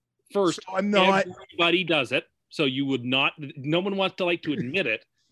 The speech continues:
Speaker 1: but, like, eighty-five percent of people, even those who don't give out Halloween candy, purchase Halloween candy for themselves. That's just a fact. That's what people do. And so, yeah,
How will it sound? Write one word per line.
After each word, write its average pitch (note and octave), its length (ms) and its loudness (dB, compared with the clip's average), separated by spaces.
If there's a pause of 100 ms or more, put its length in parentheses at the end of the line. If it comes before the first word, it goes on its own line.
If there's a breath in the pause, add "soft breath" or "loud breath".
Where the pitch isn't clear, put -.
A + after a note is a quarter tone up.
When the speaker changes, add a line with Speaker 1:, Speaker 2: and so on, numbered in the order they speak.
(240)
Speaker 1:
but, D3 360 -2
like, C#3 280 -2
eighty-five D#3+ 720 -2
percent D3+ 340 -6
of C#3 140 -12
people, B2 560 -6 (380)
even D3+ 180 -2
those F3+ 100 2
who F#3 80 -2
don't F3 200 -4
give F3 160 0
out E3+ 160 0 (220)
Halloween C3+ 360 -4
candy, A2 340 -6
purchase D3 400 -6
Halloween C#3+ 360 -2
candy B2 420 -6
for B2+ 220 -6
themselves. A#2 520 -8
That's G#2+ 200 -10
just B2+ 180 -6
a E3+ 80 0
fact. D3+ 480 -4 (420)
That's B2+ 200 -4
what D3 120 -2
people C#3+ 320 -2
do. F3 460 0
And C3+ 180 -4
so, C#3+ 200 -2
yeah, C#3 240 -2